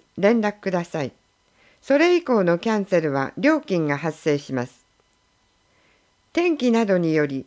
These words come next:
コースの中止や内容の変更をすることがあります。問い合わせ、燕三条地場産業振興センター、燕三条ブランド推進部、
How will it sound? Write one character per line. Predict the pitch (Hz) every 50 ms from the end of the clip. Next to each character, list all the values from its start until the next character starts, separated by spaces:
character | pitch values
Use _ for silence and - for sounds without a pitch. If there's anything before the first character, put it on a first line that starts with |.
| _ _ _ _ _ -
コ | - 320 320
ー | 311
ス | 311 - 220
の | 196 175 170
中 | - - 214 214
止 | 214 202 - - 185
や | 175 160 160 - - -
内 | 185 220 254 285 294
容 | 277 277 269 262
の | 247 240 220
変 | 196 220 240 240 233
更 | - 226 220 208
を | 196 196
す | - - 202
る | 202 190
こ | - 196
と | - 185
が | 156 143
あ | 139
り | 135 127
ま | 123 123 123 123
す。 | - _ _ _ _ _ _ _ _ _ _ _ _ _ _ _ _ _ _ _ _ _ _ _ _ _ _ _
問 | - 277 294 294
い | 277 269
合 | 254 240
わ | 240 226
せ、 | 233 - 208 185 170 - _ _ _ _ _ -
燕 | - 233 240 294 294 302 294 277
三 | - 277 269 247 233
条 | 190 175 160 156 143 131
地 | 160 214
場 | 214 269 269
産 | 269 - 262 254 254 247
業 | 240 233 226 226
振 | 220 - 226 226 220 214
興 | - 214 202 202 196
セ | - 208 190
ン | 180 160
タ | - - 139
ー、 | 131 127 - _ _ _ _ _ _ _ _ _
燕 | - 247 254 294 294 285 285 269
三 | 269 269 262 254 240 226
条 | 226 233 226 220
ブ | 185 214
ラ | 214 220 214
ン | 214 202
ド | 160 151
推 | 151 - - 202 196 180
進 | - - 175 160 143 127
部、 | 123 120 -